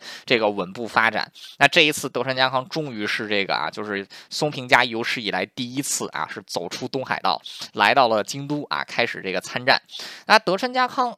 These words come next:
<coughs> 虽然说织田信长，先说织田信长，织田信长个子很高，长得也挺帅的，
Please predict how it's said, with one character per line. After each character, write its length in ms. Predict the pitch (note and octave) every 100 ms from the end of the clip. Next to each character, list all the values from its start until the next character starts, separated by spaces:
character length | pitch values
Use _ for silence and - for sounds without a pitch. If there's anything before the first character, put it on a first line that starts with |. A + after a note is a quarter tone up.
| -
<coughs> 140 | -
虽 120 | F#3+ A#3+
然 80 |
说 180 | A#3+ A#3+ - -
织 120 | - B3
田 100 | C4
信 140 | E3
长， 180 | F#2 C#3+
先 100 | G#3+
说 60 |
织 100 | A#3 A#3+
田 100 | A#3
信 100 | G3+
长， 160 | A#2+ B2+ - -
织 80 | -
田 100 | B3
信 120 | C4+
长 120 | G3 A3+
个 160 | A3+
子 80 | C3+
很 160 | A2+ F#2
高， 240 | C#3 D#3 - - -
长 140 | - G#2
得 80 |
也 60 | F#3+
挺 120 | G#3
帅 300 | - F3+ C#3
的， 160 | C2+